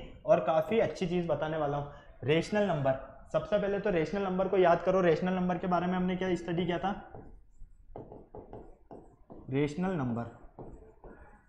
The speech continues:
रेशनल नंबर कैसे होते हैं, टू टाइप्स के होते हैं। फर्स्ट is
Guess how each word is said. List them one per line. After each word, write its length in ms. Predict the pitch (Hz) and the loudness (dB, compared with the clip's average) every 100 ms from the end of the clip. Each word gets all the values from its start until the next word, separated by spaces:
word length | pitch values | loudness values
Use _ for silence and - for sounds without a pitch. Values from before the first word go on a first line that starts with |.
| - _ - - - - - - - - - - - 135 | -20 _ -20 -20 -20 -20 -20 -20 -20 -18 -18 -16 -12 -4
रेशनल 260 | 143 170 | -2 0
नंबर 240 | 202 190 196 | 0 0 0
कैसे 240 | 196 185 | 0 0
होते 220 | 202 190 | -2 0
हैं, 300 | 202 214 - - - - | -2 -4 -8 -20 -20 -2
टू 100 | 175 | 0
टाइप्स 260 | 180 185 185 | 2 0 0
के 100 | 208 | 2
होते 180 | 190 196 | 2 4
हैं। 180 | 202 220 - - - - - - - | 2 0 -4 -16 -18 -18 -20 -18 -18
फर्स्ट 380 | - 160 175 170 | -2 2 2 2
is 140 | 220 | 0